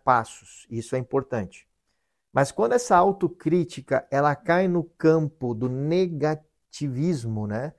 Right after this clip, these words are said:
Ou seja, aquela pessoa que qualquer coisa que vem pra ela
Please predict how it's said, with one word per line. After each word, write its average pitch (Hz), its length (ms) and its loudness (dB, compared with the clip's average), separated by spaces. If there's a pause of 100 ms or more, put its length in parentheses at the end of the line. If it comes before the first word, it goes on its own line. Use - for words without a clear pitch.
(320)
Ou 117 80 -8
seja, 123 300 -2
aquela 131 220 -4
pessoa 143 420 -4
que 147 360 -8 (480)
qualquer 196 320 -2
coisa 190 580 0 (320)
que 135 100 -12
vem 147 180 -4
pra 147 180 -2
ela 151 400 0